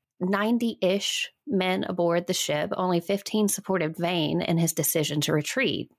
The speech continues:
Vane declared that the captain's decision is considered final, and despite the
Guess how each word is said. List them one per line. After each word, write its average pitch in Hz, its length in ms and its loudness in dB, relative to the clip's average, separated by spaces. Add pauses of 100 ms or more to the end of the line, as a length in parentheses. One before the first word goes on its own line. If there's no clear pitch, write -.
(140)
Vane 220 280 2
declared 185 520 0
that 170 160 0
the 185 80 -2
captain's 214 480 -4
decision 170 720 0
is 170 240 2
considered 165 500 0
final, 180 580 -2
and 175 120 0
despite 175 380 -2
the - 160 -6